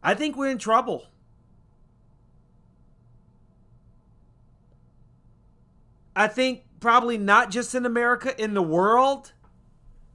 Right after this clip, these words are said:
Maybe we came back too early. Maybe we did.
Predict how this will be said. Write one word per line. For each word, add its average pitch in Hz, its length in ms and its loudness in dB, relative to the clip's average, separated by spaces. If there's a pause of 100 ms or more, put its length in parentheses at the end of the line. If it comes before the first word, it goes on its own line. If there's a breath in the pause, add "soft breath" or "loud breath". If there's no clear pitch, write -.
(1040)
Maybe 208 200 0
we 339 140 0
came 294 320 -2
back 214 240 2
too 208 220 -2
early. 170 480 2 (2750)
Maybe 285 300 2
we 302 160 -2
did. 180 480 2